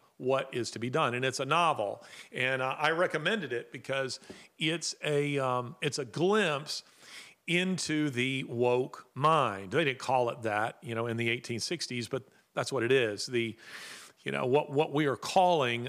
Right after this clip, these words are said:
um, a woke, um, ideology is, uh, isn't new. It's been around for,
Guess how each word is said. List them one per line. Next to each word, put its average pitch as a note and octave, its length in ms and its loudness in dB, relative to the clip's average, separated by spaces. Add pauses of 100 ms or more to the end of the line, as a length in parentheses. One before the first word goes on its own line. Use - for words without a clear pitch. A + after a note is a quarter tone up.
um, A#2 340 -2
a B2 120 0
woke, C#3+ 640 2 (500)
um, B2 400 -2
ideology C#3 800 2
is, B2 520 0
uh, C3 240 -2
isn't C3+ 340 -2
new. G2+ 480 0
It's G#2+ 160 -2
been C3 140 -2
around A#2+ 500 2
for, G#2+ 320 0